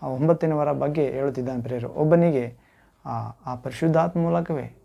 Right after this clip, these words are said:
ಒಬ್ಬನಿಗೆ ವಾಣಿಗಳ ಅರ್ಥವನ್ನು ಹೇಳುವ ವರ ಕೊಡಲ್ಪಡುತ್ತದೆ. ಹೌದು, ಹೀಗೆ ಆ ಭಾಷೆಗಳನ್ನು ವ್ಯಾಖ್ಯಾನ ಮಾಡುವುದು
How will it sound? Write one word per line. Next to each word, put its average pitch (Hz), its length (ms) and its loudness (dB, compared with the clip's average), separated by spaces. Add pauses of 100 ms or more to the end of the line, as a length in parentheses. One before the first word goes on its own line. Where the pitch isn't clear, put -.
(140)
ಒಬ್ಬನಿಗೆ 151 340 0
ವಾಣಿಗಳ 170 560 4
ಅರ್ಥವನ್ನು 175 600 2
ಹೇಳುವ 160 460 2
ವರ 156 100 2 (280)
ಕೊಡಲ್ಪಡುತ್ತದೆ. 127 920 -4 (300)
ಹೌದು, 127 240 -6 (600)
ಹೀಗೆ 202 420 4 (180)
ಆ 151 60 -6
ಭಾಷೆಗಳನ್ನು 196 1000 0
ವ್ಯಾಖ್ಯಾನ 165 500 -2
ಮಾಡುವುದು 156 680 0